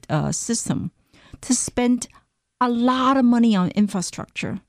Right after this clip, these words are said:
instead of putting the money aside, you know, in my bank account. Because I think it's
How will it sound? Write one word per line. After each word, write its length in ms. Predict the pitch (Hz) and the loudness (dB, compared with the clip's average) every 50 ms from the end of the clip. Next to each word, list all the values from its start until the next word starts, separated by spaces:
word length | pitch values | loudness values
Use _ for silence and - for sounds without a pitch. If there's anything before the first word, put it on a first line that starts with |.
| _ _ _ _ _ _ _ _ _ _ _ _ _ _ | _ _ _ _ _ _ _ _ _ _ _ _ _ _
instead 340 | - 226 220 - - 254 247 | -2 0 0 0 0 0 0
of 160 | 233 208 - | 0 -2 0
putting 240 | - - 240 240 240 | -2 0 0 2 2
the 120 | 226 220 208 | 2 4 4
money 300 | 214 208 208 208 202 202 | 4 4 4 4 4 2
aside, 460 | 175 - - - 196 180 165 160 - - | 0 0 -2 0 0 0 0 -2 -4 -2
you 100 | - 185 | 0 0
know, 140 | 175 170 160 | 2 2 2
in 160 | - - 185 | 2 2 2
my 140 | 185 185 180 | 2 2 2
bank 280 | - - 196 196 214 - | 0 0 0 0 0 0
account. 440 | 185 - - - 139 - 185 - - _ _ _ _ _ _ _ _ _ _ _ _ _ _ _ _ _ _ _ _ _ _ _ - | -2 -4 -4 -6 -6 -4 -6 -8 -8 _ _ _ _ _ _ _ _ _ _ _ _ _ _ _ _ _ _ _ _ _ _ _ -4
Because 260 | 247 262 262 247 - | -2 0 0 0 0
I 160 | - 240 240 | 0 0 0
think 220 | 226 262 269 269 | 2 2 2 4
it's 280 | 269 254 - - - - | 2 2 -2 -6 -10 -12